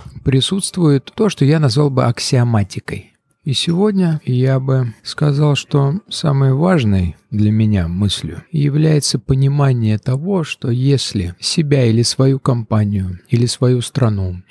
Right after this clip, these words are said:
человек мыслит как нечто отдельное от всего остального, есть Россия, есть Америка, есть я, а есть Петрович, есть моя компания, которая продает стиральные машины, а есть другая компания, которая продает стиральные машины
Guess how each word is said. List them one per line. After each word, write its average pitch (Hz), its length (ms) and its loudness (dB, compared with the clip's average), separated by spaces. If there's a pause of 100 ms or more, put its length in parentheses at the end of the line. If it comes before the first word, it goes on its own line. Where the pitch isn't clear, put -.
человек 123 480 2
мыслит 123 480 0
как - 340 -2
нечто 127 460 -2
отдельное 147 640 0
от - 60 -14
всего 202 260 0
остального, 87 580 -2 (480)
есть 247 260 2
Россия, 110 400 2
есть 104 240 0
Америка, 87 520 -4 (560)
есть 143 340 0
я, 202 220 2
а 92 60 2
есть 117 300 0
Петрович, - 720 -2 (420)
есть 147 240 0
моя 160 160 2
компания, 156 500 0
которая 139 380 -2
продает 143 420 -2
стиральные 131 460 0
машины, 127 680 -4 (240)
а 107 140 0
есть 156 520 0 (120)
другая 113 520 2
компания, 92 560 0
которая 101 300 -2
продает 95 420 0
стиральные 98 480 2
машины 98 600 0